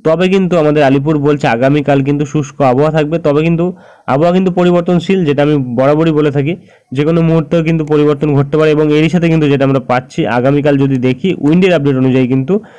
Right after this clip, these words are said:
আমাদের দক্ষিণ চব্বিশ পরগনা, উত্তর চব্বিশ পরগনা, হুগলি এবং তার সাথে হাওড়া এবং কলকাতা, আহ, এবং আর পশ্চিম মেদিনীপুর, তার সাথে কিন্তু আরও কিছু জায়গা যেটা বর্ধমান এবং, আহ, নদিয়া এই জেলাগুলির মধ্যে কিন্তু বৃষ্টি থাকার সম্ভাবনা থাকছে, যেটা বর্তমানে পাওয়া যাচ্ছে।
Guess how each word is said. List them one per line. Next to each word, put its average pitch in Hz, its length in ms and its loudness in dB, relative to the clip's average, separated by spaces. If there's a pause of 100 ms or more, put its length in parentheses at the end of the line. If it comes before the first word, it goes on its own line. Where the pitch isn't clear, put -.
(220)
আমাদের 127 380 0 (340)
দক্ষিণ 139 260 0
চব্বিশ 180 160 0
পরগনা, 170 340 0
উত্তর 156 260 0
চব্বিশ 156 200 -2
পরগনা, 151 480 2
হুগলি 151 600 0
এবং 143 640 2
তার 131 140 0
সাথে 143 200 -2
হাওড়া 139 600 0
এবং 147 420 2
কলকাতা, 156 520 0
আহ, - 760 -4 (140)
এবং 160 360 0
আর 156 120 2 (260)
পশ্চিম 151 340 0
মেদিনীপুর, 156 500 0
তার 143 160 0
সাথে 156 200 -2
কিন্তু 156 340 0 (500)
আরও 156 240 0
কিছু 160 240 -2
জায়গা 139 380 2
যেটা 131 240 0
বর্ধমান 139 720 0
এবং, 131 440 0
আহ, 123 120 -2
নদিয়া 139 440 2
এই 135 140 2
জেলাগুলির 147 440 2
মধ্যে 143 200 0
কিন্তু 147 180 -2
বৃষ্টি 135 240 -4
থাকার 139 200 0
সম্ভাবনা 131 420 -2
থাকছে, 131 280 -6
যেটা 139 160 0
বর্তমানে 135 440 0
পাওয়া 131 220 0
যাচ্ছে। - 320 -4